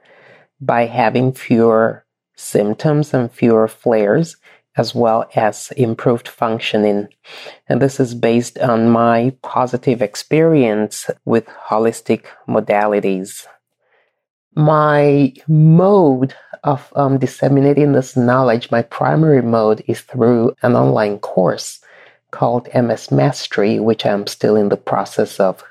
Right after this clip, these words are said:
creating. And, um, that is where I came across, um, Miss Amy Porterfield.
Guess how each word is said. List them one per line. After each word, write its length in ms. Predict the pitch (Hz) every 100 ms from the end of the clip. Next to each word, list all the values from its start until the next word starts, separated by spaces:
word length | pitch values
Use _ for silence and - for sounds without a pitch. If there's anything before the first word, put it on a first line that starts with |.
| _
creating. 760 | - 196 185 104 92 92 - _ - - - - - _ -
And, 460 | 117 107 107 104
um, 480 | 104 101 101 101 -
that 340 | - 123 117 -
is 140 | 120
where 420 | 120 113 113 -
I 360 | 113 104 107 - _ _ _
came 260 | - 127 113
across, 720 | - - 131 107 135 - - -
um, 260 | - 120 117
Miss 200 | 117 -
Amy 260 | 117 131 139
Porterfield. 840 | - 208 - - - 104 104